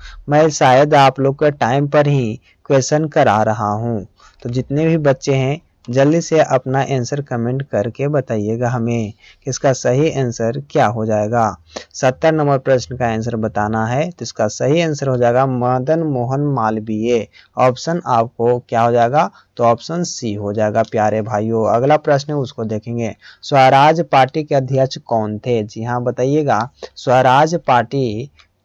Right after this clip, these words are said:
के अध्यक्ष कौन थे? ऑप्शन आपको दिख रहा है प्यारे भाइयों, जल्दी से बताना, इकहत्तर नंबर प्रश्न का आंसर क्या हो जाएगा? तो स्वराज पार्टी के जो अध्यक्ष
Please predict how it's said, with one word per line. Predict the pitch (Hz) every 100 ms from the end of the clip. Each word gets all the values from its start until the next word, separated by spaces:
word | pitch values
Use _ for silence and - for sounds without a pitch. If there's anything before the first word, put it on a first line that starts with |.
| -
के | 143
अध्यक्ष | 139 131 135 139
कौन | - - 113 107
थे? | 101 127 123
ऑप्शन | 123 123 - 165
आपको | 120 123 -
दिख | 131 117 107
रहा | 107 104
है | 110
प्यारे | 117 110 113
भाइयों, | 110 113 110
जल्दी | 104 131 151
से | -
बताना, | 151 143 131 139
इकहत्तर | 139 - 127 -
नंबर | 156 147 135
प्रश्न | - 123 -
का | 123
आंसर | 113 107 110
क्या | - 107
हो | 104
जाएगा? | 101 104 104 117 107 _ - - -
तो | 156
स्वराज | 143 127 123 135 160
पार्टी | 147 135 127 139
के | 139
जो | 131 131 139
अध्यक्ष | 120 117 131 143 -